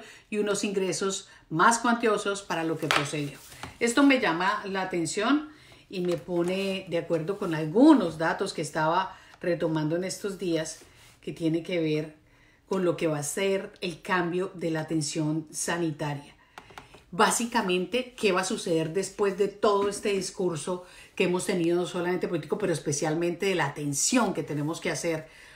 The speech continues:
para saber cómo va a cambiar el mundo? Y dicen algunos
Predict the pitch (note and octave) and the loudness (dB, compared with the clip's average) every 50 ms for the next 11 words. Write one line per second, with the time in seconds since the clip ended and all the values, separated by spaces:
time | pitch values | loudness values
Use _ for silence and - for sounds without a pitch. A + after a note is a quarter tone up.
0 | - - _ - - F#3 F3 E3 - E3+ E3+ F3 E3+ D#3+ - G#3+ G#3 G3 G3 F#3+ | -20 -20 _ -4 -2 -2 -2 0 -2 0 0 0 0 0 0 -2 0 0 2 2
1 | G3 F#3 F#3+ G3+ F#3+ F#3 F#3 F#3 F3 F#3 F3+ F3+ F3+ E3+ D#3+ D3 C#3 C#3+ C#3+ - | 2 2 2 0 0 0 0 0 0 0 0 0 2 2 2 2 0 -2 -6 -10
2 | - - - - - - - - - - - A3+ G3+ G3 F#3 - A3 G#3 G#3+ G3+ | -12 -16 -16 -18 -18 -18 -18 -18 -18 -8 -4 -2 0 0 0 0 -2 -2 -2 -2
3 | F#3 F#3 F#3 F#3 F#3+ G3+ G#3 - | 0 0 0 0 0 -2 -6 -8